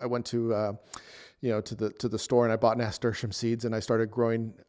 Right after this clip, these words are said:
nasturtiums at home, um, just so I could, so I could have some nasturtiums somewhere. So everyone wanted to be like Rene at the time, and I was, you know,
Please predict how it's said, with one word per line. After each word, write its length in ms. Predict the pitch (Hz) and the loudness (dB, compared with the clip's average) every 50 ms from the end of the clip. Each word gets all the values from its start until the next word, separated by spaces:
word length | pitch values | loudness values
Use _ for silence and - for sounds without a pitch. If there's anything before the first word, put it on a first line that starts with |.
| - - - | -18 -10 -4
nasturtiums 680 | - 120 113 - - - 143 131 123 - 139 123 98 107 | -2 0 0 0 2 4 4 4 4 4 0 0 0 0
at 100 | 104 101 | 0 2
home, 420 | 113 143 147 127 113 117 127 127 - - - - - - - - - | 6 6 8 8 6 4 0 -4 -8 -12 -20 -18 -18 -20 -18 -6 0
um, 640 | 131 120 120 117 113 110 110 110 110 110 110 110 - - _ _ _ _ _ - - | 2 4 6 6 4 4 2 0 -2 -6 -6 -8 -10 -16 _ _ _ _ _ -6 -2
just 200 | - 139 - - | 0 0 2 4
so 100 | 139 127 | 4 4
I 80 | 123 | 4
could, 340 | 120 - 117 107 113 - 143 | 4 0 -4 -6 -8 -8 -4
so 120 | - 135 | 0 2
I 60 | 127 117 | 2 2
could 100 | 127 107 | 2 2
have 200 | 123 135 123 - | 4 4 4 4
some 200 | - 139 127 123 | 2 2 2 2
nasturtiums 580 | 120 117 - - - 131 120 - 123 117 107 | 2 0 0 0 0 0 0 0 -2 -6 -4
somewhere. 400 | - - 120 123 120 110 104 107 | 0 0 0 0 0 -2 -2 -2
So 280 | - - 110 107 104 - - - - - - - - _ - | -2 -2 -2 -2 -4 -6 -12 -20 -20 -20 -20 -20 -6 _ 6
everyone 460 | 160 165 151 165 156 147 143 139 113 | 8 8 8 8 8 8 8 6 6
wanted 280 | 139 139 139 139 131 - | 6 6 6 6 4 2
to 40 | 120 | 2
be 160 | 127 131 123 | 2 2 4
like 240 | 127 127 123 - - | 4 4 4 2 0
Rene 220 | 120 120 113 117 | -2 0 0 0
at 100 | 117 113 | 0 -2
the 80 | - - | -2 -4
time, 240 | - 113 117 120 | -4 -4 -2 -2
and 100 | 120 117 | -2 -2
I 200 | 120 131 120 120 | 0 2 4 2
was, 460 | 123 110 107 117 113 101 - - - - - 147 | 2 0 -2 -6 -6 -6 -8 -14 -16 -16 -12 -10
you 120 | 135 117 | -8 -6
know, 160 | 95 98 98 | -6 -6 -8